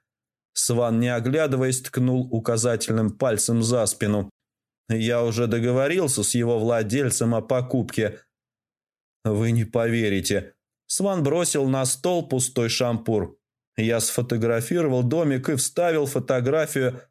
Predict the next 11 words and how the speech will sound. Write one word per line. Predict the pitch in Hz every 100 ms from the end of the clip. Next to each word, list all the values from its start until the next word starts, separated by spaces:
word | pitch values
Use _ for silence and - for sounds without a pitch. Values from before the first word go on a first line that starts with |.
| _
в | 131 127
маленькую | 135 139 131 110 113
деревянную | 113 113 117 113 120 123
рамку, | 123 113 101 104 - - _
чтобы | - 127 120
взять | 117 110 185 160
её | 151 147
с | 127
собой | - 123 107 107 110
на | 110 117
свалку. | - 120 120 110 95 101 -